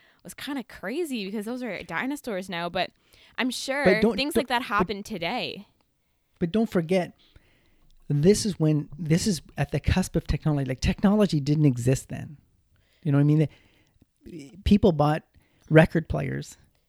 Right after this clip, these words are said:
Speaker 2: and, and they had them forever 'cause they didn't change. You know, so those kind of things didn't change. So I didn't know what I didn't know, right? So
Speaker 1: No, but I'm just saying that the decisions that we're making today that seem so important,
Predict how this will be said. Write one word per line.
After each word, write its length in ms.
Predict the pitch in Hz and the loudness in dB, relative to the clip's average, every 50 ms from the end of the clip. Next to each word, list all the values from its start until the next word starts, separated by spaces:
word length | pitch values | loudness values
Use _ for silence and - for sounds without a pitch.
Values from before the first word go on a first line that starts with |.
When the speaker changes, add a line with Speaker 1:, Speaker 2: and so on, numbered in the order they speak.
| _ - | _ -8
Speaker 2:
and, 200 | 208 170 160 156 | -4 -4 -4 -2
and 160 | 165 160 147 | 0 2 2
they 100 | 147 151 | 2 2
had 220 | 143 165 165 160 | 4 4 2 4
them 140 | 156 156 147 | 4 2 2
forever 580 | - - 143 135 139 160 156 170 - 135 131 - _ - | 2 -2 -2 0 0 0 0 -2 -12 -14 -18 -20 _ -6
'cause 160 | - 151 135 131 | -2 -2 0 0
they 100 | 151 147 | 2 4
didn't 220 | 156 165 156 135 | 4 4 2 2
change. 560 | - - 180 190 156 117 - _ - - - _ _ - | 2 2 2 2 2 0 -6 _ -20 -20 -20 _ _ -6
You 100 | - 165 147 | 0 2 2
know, 60 | 147 | 2
so 160 | 139 - 156 | 4 2 2
those 360 | 151 147 151 151 180 196 208 | 0 0 0 0 2 2 2
kind 140 | - 220 190 | 2 0 -2
of 60 | 151 | 0
things 160 | - 170 147 120 | 0 -2 -2 -2
didn't 420 | - 143 - 160 160 165 151 - | -4 -2 0 0 0 0 -2 -6
change. 320 | - - 160 160 156 151 | -4 -2 0 0 0 0
So 140 | - 151 147 - _ _ _ _ _ _ _ _ _ _ _ _ _ _ _ _ _ _ _ _ _ _ _ | 0 -2 -2 -2 _ _ _ _ _ _ _ _ _ _ _ _ _ _ _ _ _ _ _ _ _ _ _
I 140 | - 170 185 | 2 2 4
didn't 260 | 190 220 214 190 175 | 4 4 2 2 2
know 120 | 160 165 180 | 4 4 4
what 180 | 175 160 139 | 4 4 2
I 60 | 131 | 2
didn't 280 | 131 135 143 135 127 127 | 0 0 0 0 0 0
know, 240 | 135 147 143 131 - - | 0 0 0 -2 -6 -8
right? 220 | - - - - _ - | -10 -10 -12 -12 _ -16
So 240 | 151 - 160 160 147 - _ - - - | -8 -4 -2 -2 -2 -4 _ -20 -12 -8
Speaker 1:
No, 200 | 262 262 226 208 | -4 -2 -2 0
but 120 | 196 208 | 2 2
I'm 100 | 214 214 | 0 0
just 180 | 214 220 - - | 0 -4 -6 -4
saying 300 | - 208 202 202 202 190 | -6 -4 -4 -4 -6 -4
that 400 | 185 180 170 165 170 165 165 - - - _ _ - | -2 -2 -2 -2 -2 -4 -6 -8 -12 -20 _ _ -14
the 680 | 170 175 185 180 185 185 220 208 196 190 180 107 - - - | -12 -12 -12 -14 -8 -6 -6 -6 -4 -4 -4 -4 -6 -8 -12
decisions 800 | - 208 202 - - - 202 190 196 202 226 214 226 226 - - - | -12 -10 -10 -10 -10 -6 -6 -6 -6 -4 -6 -6 -8 -8 -12 -14 -10
that 300 | - 185 175 175 165 - | -8 -6 -6 -6 -10 -10
we're 140 | 196 196 185 | -8 -8 -6
making 360 | 185 180 175 175 196 180 180 | -6 -6 -8 -8 -8 -12 -12
today 300 | - 185 175 165 165 175 185 | -12 -10 -8 -6 -6 -4 -6
that 140 | 180 - | -6 -8
seem 220 | - - 202 185 180 | -8 -10 -8 -8 -8
so 380 | 175 - - - 202 180 180 190 | -10 -12 -12 -8 -6 -6 -6 -6
important, 600 | 185 185 - - 165 156 135 185 214 240 269 | -8 -10 -10 -8 -8 -8 -8 -8 -10 -10 -12